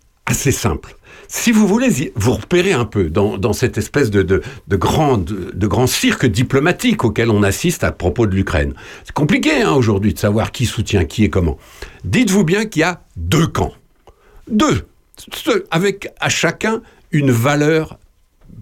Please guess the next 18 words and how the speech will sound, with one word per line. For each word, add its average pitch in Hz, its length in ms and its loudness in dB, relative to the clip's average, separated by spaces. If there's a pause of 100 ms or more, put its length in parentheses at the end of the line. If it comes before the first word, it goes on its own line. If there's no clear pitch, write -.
(140)
euh, 104 100 0 (220)
principale. 101 580 -2 (420)
Une 73 80 -6
valeur 95 300 0
diplomatique, 156 600 2
une 98 60 4
valeur 95 300 2
politique, 175 520 0
une 98 120 0
valeur 107 340 2 (340)
humaine, 190 400 4
une 110 140 4
valeur, 123 360 2 (400)
euh, 110 680 2
géopolitique, 180 1000 0
une 123 240 2
valeur 131 340 0
sociale. 131 600 -2